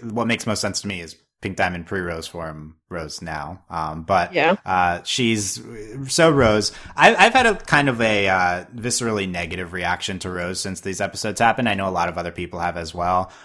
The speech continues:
Speaker 1: Um, here's David, uh, again on Rose. Um, I, I don't think Rose came across, came off well in the flashback. She doesn't seem sensitive to all Pearl, to all, uh, uh, she doesn't seem sensitive at all to Pearl's concerns of the dire consequences of her actions. Rather than coming from a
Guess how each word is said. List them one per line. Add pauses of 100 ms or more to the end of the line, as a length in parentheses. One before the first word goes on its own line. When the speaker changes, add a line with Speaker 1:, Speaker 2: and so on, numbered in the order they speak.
(100)
Speaker 1:
Um,
here's
David,
uh,
again
on
Rose.
Um,
I,
I
don't
think
Rose
came
across,
came
off
well
in
the
flashback.
She
doesn't
seem
sensitive
to
all
Pearl,
to
all,
uh,
uh,
she
doesn't
seem
sensitive
at
all
to
Pearl's
concerns
of
the
dire
consequences
of
her
actions.
Rather
than
coming
from
a